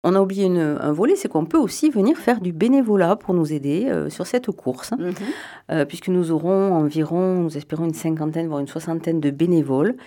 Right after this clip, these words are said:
Speaker 1: qui sont des bénévoles de notre association, mais aussi, euh, des bénévoles d'autres associations ou d'écoles, euh, comme Unicité, l'U F C V, l'I C A M, mais aussi, euh,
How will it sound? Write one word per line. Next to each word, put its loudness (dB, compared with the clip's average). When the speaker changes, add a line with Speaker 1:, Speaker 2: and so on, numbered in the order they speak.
Speaker 1:
qui -8
sont 0
des -6
bénévoles -4
de -8
notre -8
association, -2
mais 4
aussi, -4
euh, 0
des -2
bénévoles -2
d'autres 2
associations -2
ou 4
d'écoles, 2
euh, 0
comme -2
Unicité, 0
l'U 0
F -6
C -2
V, 0
l'I -6
C 6
A 6
M, 2
mais 8
aussi, 0
euh, 2